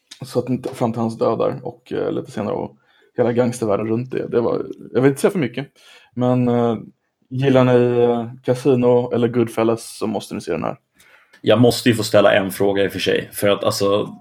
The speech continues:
Speaker 1: Mm.
Speaker 2: och det är ingen spoiler tycker jag egentligen. Alltså alla vet
Speaker 1: Nej,
Speaker 2: ju
Speaker 1: nej.
Speaker 2: att Hoffa, Hoffa dog ju liksom. Frågan
Speaker 1: Mm.
Speaker 2: är, ingen vet ju hur han dog riktigt.
Speaker 1: Mm.
Speaker 2: Vad är deras teori i, i filmen? Vad, vad, vad tror de hände honom liksom?
Speaker 1: Maffian sköt han såklart. <laughs>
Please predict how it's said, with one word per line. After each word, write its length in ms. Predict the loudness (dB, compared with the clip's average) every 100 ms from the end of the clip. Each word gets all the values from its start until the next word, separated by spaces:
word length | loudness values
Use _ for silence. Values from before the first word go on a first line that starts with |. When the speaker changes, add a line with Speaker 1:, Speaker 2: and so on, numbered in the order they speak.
| 0
Speaker 1:
Mm. 120 | 2
Speaker 2:
och 180 | 2 -2
det 160 | 2
är 100 | 4 4
ingen 180 | 2 -2
spoiler 540 | -6 2 4 4 0
tycker 240 | -6 0
jag 180 | 0 2
egentligen. 460 | 0 -2 -6 -10 -6
Alltså 160 | -2
alla 280 | 4 6 6
vet 200 | 4 4
Speaker 1:
Nej, 80 | 2
Speaker 2:
ju 60 | 0
Speaker 1:
nej. 40 |
Speaker 2:
att 160 | -4 -8
Hoffa, 340 | -12 -4 0 0 2
Hoffa 340 | -2 2 2
dog 240 | 2 0 -4
ju 80 |
liksom. 360 | -8 -10 -12 -14 -2
Frågan 300 | 2 4 2
Speaker 1:
Mm. 100 | 0
Speaker 2:
är, 80 | -8
ingen 260 | -8 -4 0
vet 200 | 0 0
ju 80 | -6
hur 200 | -2 0
han 140 | 0
dog 240 | 0 0 -4
riktigt. 240 | -8 -14 _ _ -20 -18 -4
Speaker 1:
Mm. 140 | -4
Speaker 2:
Vad 240 | 4 6 6
är 40 |
deras 360 | 4 2 0 0
teori 260 | 0 2 2 -2
i, 520 | -6 -6 -6 -8 -10
i 120 | -12
filmen? 400 | -4 -2 -2 -6 -20 _ _ _
Vad, 220 | 0 0 2
vad, 240 | 2 2
vad 160 | 2 0
tror 160 | 2 2
de 220 | 2 2
hände 260 | -6 -6
honom 220 | -6 -6 -8
liksom? 220 | -10 -12 _ _ _ _ _ _ -14
Speaker 1:
Maffian 400 | -6 -2 -2 -4
sköt 280 | -6 -6 -4
han 100 | -6
såklart. 380 | -6 -8 -10
<laughs> 40 | -10